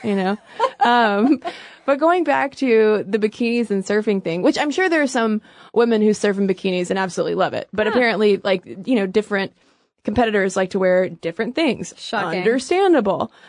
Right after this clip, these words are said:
Speaker 1: Um, but I, I think it was the L A Times saying that there was, uh, one surfer who was sponsored, I believe, by Roxy, and she ended up l-, parting ways with them because she was complaining that they would pressure her to wear their bikinis in competitions,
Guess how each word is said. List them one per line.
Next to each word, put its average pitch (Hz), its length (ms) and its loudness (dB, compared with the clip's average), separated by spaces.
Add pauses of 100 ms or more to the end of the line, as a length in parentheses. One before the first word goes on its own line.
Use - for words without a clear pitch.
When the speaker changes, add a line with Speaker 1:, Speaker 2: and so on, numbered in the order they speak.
(120)
Speaker 1:
Um, 202 460 0
but 233 260 -6
I, 247 280 -2
I 233 40 -2
think 311 180 -2
it 370 60 2
was 285 140 0
the 226 100 0
L 214 120 2
A 196 100 0
Times 233 420 -4
saying 208 240 0
that 190 160 0
there 196 220 0
was, 185 580 -2 (300)
uh, 190 320 4
one 240 640 2
surfer 269 360 0
who 247 100 2
was 214 140 0
sponsored, 208 440 -2
I 190 80 -6
believe, 190 300 -2
by 185 160 -4
Roxy, 190 760 -4 (200)
and 214 160 0
she 220 100 -4
ended 220 160 -2
up 185 260 -2
l-, 190 140 -8 (160)
parting 262 380 0
ways 214 280 0
with 196 160 -2
them 165 260 -6 (440)
because 226 400 0
she 262 100 -2
was 208 200 -2
complaining 202 920 -2
that 185 300 -2
they 202 240 0
would 190 260 -2
pressure 202 320 -4
her 190 160 -4
to 185 140 -8
wear 180 340 -4 (280)
their 220 200 2
bikinis 190 600 -2
in 208 160 0
competitions, 196 960 -4